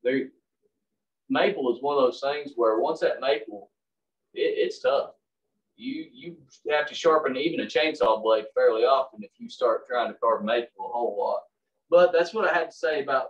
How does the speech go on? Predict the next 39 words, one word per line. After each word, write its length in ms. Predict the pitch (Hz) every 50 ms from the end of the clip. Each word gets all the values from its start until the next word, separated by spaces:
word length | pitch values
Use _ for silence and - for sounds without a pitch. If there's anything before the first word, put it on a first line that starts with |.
| - 127
um, 340 | 127 120 117 110 104 104 - -
wood. 480 | 147 156 165 165 165 165 160 160 - _ _ _ _ _ _ _ _ _ _ _
We 80 | - -
talked 240 | 160 160 165 - -
about 220 | 165 160 165 165
tools, 280 | 165 156 147 147 - -
talked 240 | 160 151 151 151 -
about 260 | 143 139 135 131 131
wood. 280 | 131 131 131 123 120 - _ _ _ _ _ _ -
Um, 500 | 143 147 143 143 135 127 120 117 120 120 - - _ -
now 280 | - - 180 196 - -
I 80 | -
guess 260 | 160 151 - - - _ -
it 160 | 143 127 131
gets 240 | 147 151 147 - 151
into 160 | 143 139 127
some 180 | - 131 123
basic 340 | 120 127 123 123 - - - -
form 240 | 127 123 - 104 113
hacks, 300 | 107 101 - - - 120
and 120 | 120 123
then 240 | 135 143 143 139 139
we 260 | 135 127 123 123 - 123
really 220 | 131 131 123 120
start 260 | 120 - 131 123 - -
to 60 | -
get 140 | - 120 120
into 180 | 120 117 -
the 60 | -
spirit 360 | - - - 135 139 131 123 120
of 60 | 117
this 180 | 117 117 -
thing 320 | 127 120 120 120 117 113 110
as 140 | 110 - 127
advertised 680 | 131 131 127 113 - - 117 117 113 113 113 113 - _
and 80 | 107 110
look 160 | 117 120 120 - 120
at 80 | 113 _ _
the, 300 | 107 107 107 107 107 101